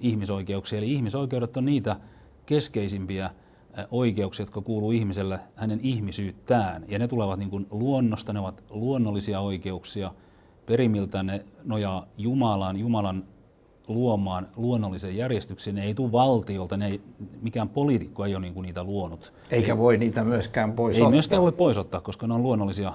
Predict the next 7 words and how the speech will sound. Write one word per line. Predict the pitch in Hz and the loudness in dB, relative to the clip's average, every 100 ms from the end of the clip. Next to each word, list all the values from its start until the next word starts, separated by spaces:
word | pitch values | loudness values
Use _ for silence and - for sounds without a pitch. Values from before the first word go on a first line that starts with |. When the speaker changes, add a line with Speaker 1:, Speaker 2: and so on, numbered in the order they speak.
| 113 | -4
Speaker 1:
oikeuksia. | 104 95 87 - 95 | -4 -4 -8 -8 -2
Ja | 110 | 0
niitä | 135 113 | 2 2
on | 107 127 | 0 2
muutamia | 160 147 117 110 107 | 4 4 4 4 2
tämmöisiä | 113 113 110 | 2 0 2
perusvapausoikeuksia. | 127 117 - - - - - 113 113 107 98 - - 110 101 101 95 - - 98 | 4 4 2 -8 -12 -20 -2 0 4 4 4 -4 0 0 0 -2 -4 -6 -4 -4